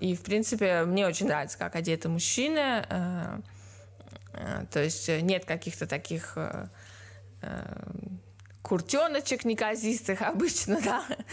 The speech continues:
То есть можно быть одетым просто, но, э, прилично, да, элегантно.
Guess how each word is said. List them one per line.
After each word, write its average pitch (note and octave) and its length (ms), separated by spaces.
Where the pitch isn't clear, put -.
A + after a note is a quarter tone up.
То F3+ 80
есть F3+ 320
можно G#3 320
быть F#3 160
одетым F3+ 420
просто, C4+ 560
но, G#3+ 400
э, - 600
прилично, F3+ 640
да, F#3 260
элегантно. F3+ 680